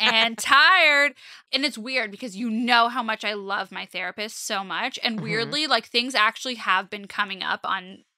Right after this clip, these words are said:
Speaker 1: Thursday mornings when I usually have therapy, like, a bunch of random things.
Speaker 2: Yeah.
Speaker 1: So I had to cancel therapy, like, three weeks in a row. And usually that's like,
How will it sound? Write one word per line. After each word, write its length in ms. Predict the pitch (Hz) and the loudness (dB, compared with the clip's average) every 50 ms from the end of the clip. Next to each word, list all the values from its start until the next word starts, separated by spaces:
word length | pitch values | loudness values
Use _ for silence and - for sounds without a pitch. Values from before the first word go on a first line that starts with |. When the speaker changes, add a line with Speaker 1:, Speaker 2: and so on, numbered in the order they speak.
| _ _ - | _ _ -8
Speaker 1:
Thursday 320 | 202 202 202 196 202 190 | -8 -6 -6 -6 -8 -8
mornings 360 | 180 175 175 180 208 240 247 247 | -6 -6 -8 -8 -8 -8 -8 -8
when 80 | 208 196 | -6 -6
I 20 | |
usually 300 | - 196 196 - 202 196 | -6 -6 -6 -8 -8 -6
have 160 | 196 185 185 - | -6 -6 -6 -6
therapy, 420 | 226 160 165 170 - - 240 254 | -6 -6 -6 -6 -8 -8 -6 -4
like, 240 | 240 196 175 - - - | -2 -4 -4 -4 -6 -10
a 80 | 202 | -6
bunch 260 | - - 226 226 220 | -2 0 0 0 0
of 100 | 220 190 - _ _ _ | -4 -12 -14 _ _ _
random 340 | - 214 196 185 175 170 175 | -12 -10 -8 -10 -10 -12 -14
things. 360 | - - 147 - - - - - | -14 -12 -12 -12 -14 -16 -16 -10
Speaker 2:
Yeah. 220 | 165 160 147 127 - _ _ _ _ _ _ _ _ _ _ - | -6 -4 -4 -4 -6 _ _ _ _ _ _ _ _ _ _ -8
Speaker 1:
So 460 | - - 269 233 233 214 214 214 - _ _ _ _ _ _ _ _ - | -2 2 4 4 4 4 2 -2 -4 _ _ _ _ _ _ _ _ 2
I 520 | - 233 226 220 220 220 220 220 214 - - _ _ _ _ _ _ - | 4 6 6 6 4 4 2 0 -2 -2 -6 _ _ _ _ _ _ -2
had 160 | 226 247 233 | 0 0 0
to 80 | 220 233 | 0 -2
cancel 320 | - 269 226 226 - 226 | 0 0 0 0 -2 -4
therapy, 320 | - 285 320 359 370 302 226 | 0 2 2 2 2 0 -2
like, 120 | 190 190 | -2 -2
three 120 | - 220 208 | -6 -8 -8
weeks 260 | 202 202 202 - - | -8 -10 -10 -10 -10
in 80 | 208 | -6
a 60 | 214 254 | -2 2
row. 300 | 339 359 254 - - - _ _ _ _ _ _ - | 4 4 4 2 -2 -8 _ _ _ _ _ _ -6
And 120 | 233 233 240 | -4 -2 0
usually 240 | 294 320 - 392 277 | 0 0 0 0 2
that's 240 | 208 202 214 - - | 2 2 2 2 2
like, 200 | 208 185 180 | 2 2 0